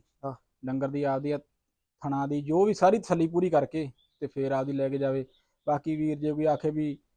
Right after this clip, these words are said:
Speaker 2: ਅ, ਹੋਮ ਡਿਲੀਵਰੀ ਕਰ ਦਿਓ ਜਾਂ ਘਰੇ ਭੇਜ ਦਿਓ, ਇੱਥੇ ਪੈਸੇ ਦੇ ਦਾਂਗੇ,
Speaker 1: ਹੂੰ, ਹੂੰ,
Speaker 2: ਵੀਰ ਜੀ ਉਹ
Speaker 1: ਹੂੰ।
Speaker 2: ਸਾਨੂੰ ਥੋੜ੍ਹਾ ਮੁਸ਼ਕਲ ਆ।
Speaker 1: ਹੂੰ, ਹੂੰ,
Speaker 2: ਸਾਨੂੰ
Speaker 1: ਹੂੰ, ਹੂੰ।
Speaker 2: ਪਲੀਜ਼ ਅਸੀਂ ਹੱਥ ਜੋੜ ਕੇ ਬੇਨਤੀ ਕਰਦੇ ਹਾਂ ਵੀ ਸਾਨੂੰ ਨਾ ਇਹੋ ਜਿਹੀ ਰਿਕੁਐਸਟ ਕੀਤੀ ਜਾਵੇ।
Speaker 1: ਹੂੰ, ਹੂੰ, ਹੂੰ।
Speaker 2: ਇਹ ਬੇਨਤੀ ਆ ਸਾਡੀ।
Speaker 1: ਬਿਲਕੁਲ ਜੀ,
Speaker 2: ਇੱਥੇ
Speaker 1: ਬਿਲਕੁਲ।
Speaker 2: ਆਵੇ, ਚੀਜ਼ ਆਪਦੀ ਚੈੱਕ ਕਰੇ, ਪੈਸੇ
Speaker 1: ਬਿਲਕੁਲ।
Speaker 2: ਦੇਣੇ ਆ, ਕੋਈ ਡਰ ਨੀ ਗਾ।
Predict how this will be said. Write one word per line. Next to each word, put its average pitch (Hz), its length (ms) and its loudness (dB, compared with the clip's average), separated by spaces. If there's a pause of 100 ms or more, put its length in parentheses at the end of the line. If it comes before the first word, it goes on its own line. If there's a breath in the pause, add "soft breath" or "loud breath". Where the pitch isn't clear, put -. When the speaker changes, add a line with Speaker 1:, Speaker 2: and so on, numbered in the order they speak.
(420)
Speaker 2:
ਅ, - 40 -2
ਹੋਮ 147 300 2
ਡਿਲੀਵਰੀ 156 260 2
ਕਰ 151 180 2
ਦਿਓ 156 180 2
ਜਾਂ 147 180 2
ਘਰੇ 139 260 0
ਭੇਜ 139 300 0
ਦਿਓ, 147 300 0
ਇੱਥੇ 165 200 -4
ਪੈਸੇ 143 220 -2
ਦੇ 135 140 0
ਦਾਂਗੇ, 135 320 -2 (280)
Speaker 1:
ਹੂੰ, 185 80 -6
ਹੂੰ, 160 80 -2
Speaker 2:
ਵੀਰ 175 80 2
ਜੀ - 60 -4
ਉਹ 165 40 4
Speaker 1:
ਹੂੰ। 165 100 2
Speaker 2:
ਸਾਨੂੰ 143 300 -2
ਥੋੜ੍ਹਾ 139 180 0
ਮੁਸ਼ਕਲ 131 360 -2
ਆ। 127 140 0
Speaker 1:
ਹੂੰ, 117 80 -12 (140)
ਹੂੰ, 185 80 -4
Speaker 2:
ਸਾਨੂੰ 185 200 2
Speaker 1:
ਹੂੰ, 175 140 -4
ਹੂੰ। 160 220 -6
Speaker 2:
ਪਲੀਜ਼ 170 240 2
ਅਸੀਂ 170 180 2
ਹੱਥ 143 180 2
ਜੋੜ 131 220 0
ਕੇ 143 80 0
ਬੇਨਤੀ 139 320 -4
ਕਰਦੇ 139 240 -4
ਹਾਂ 139 40 -6
ਵੀ 131 40 -10
ਸਾਨੂੰ 131 260 -8
ਨਾ 123 200 -6
ਇਹੋ 117 100 -10
ਜਿਹੀ 135 120 -8
ਰਿਕੁਐਸਟ 120 300 -10
ਕੀਤੀ 117 240 -16
ਜਾਵੇ। 110 220 -8 (240)
Speaker 1:
ਹੂੰ, 175 140 -4
ਹੂੰ, 165 140 -6
ਹੂੰ। 156 140 -12
Speaker 2:
ਇਹ 156 60 -4
ਬੇਨਤੀ 156 420 0
ਆ 165 80 6
ਸਾਡੀ। 120 300 -4 (420)
Speaker 1:
ਬਿਲਕੁਲ 151 200 2
ਜੀ, 165 120 4
Speaker 2:
ਇੱਥੇ 143 120 0
Speaker 1:
ਬਿਲਕੁਲ। 175 180 6
Speaker 2:
ਆਵੇ, 165 220 4
ਚੀਜ਼ 165 360 2
ਆਪਦੀ 160 240 6
ਚੈੱਕ 165 260 2
ਕਰੇ, 156 300 4 (140)
ਪੈਸੇ 175 140 6
Speaker 1:
ਬਿਲਕੁਲ। 185 140 6
Speaker 2:
ਦੇਣੇ 190 240 4
ਆ, 196 60 2
ਕੋਈ 180 140 2
ਡਰ 151 220 8
ਨੀ 143 180 4
ਗਾ। 110 160 -2